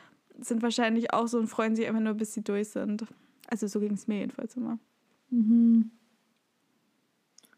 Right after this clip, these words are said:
Speaker 2: Stimmt. Ich war gestern auch auf einem Zug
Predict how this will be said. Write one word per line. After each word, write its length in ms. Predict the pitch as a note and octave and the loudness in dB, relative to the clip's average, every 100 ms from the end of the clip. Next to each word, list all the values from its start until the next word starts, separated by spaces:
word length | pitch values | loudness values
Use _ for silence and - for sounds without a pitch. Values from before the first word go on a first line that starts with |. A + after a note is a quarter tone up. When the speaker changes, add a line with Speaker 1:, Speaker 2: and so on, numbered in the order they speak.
| _ | _
Speaker 2:
Stimmt. 520 | - - A#3 G3 G3 _ - | -18 -6 -2 -2 -4 _ -16
Ich 160 | - - | -6 2
war 120 | G#3 | 4
gestern 380 | G#3 G#3+ A#3 G#3+ | 4 2 2 4
auch 240 | G3 G#3 | 2 2
auf 140 | G#3+ - | -2 -2
einem 320 | F#3 G3 G3+ | 0 0 -2
Zug 500 | - A3 G#3 G#3 - | -6 -2 -2 -2 -10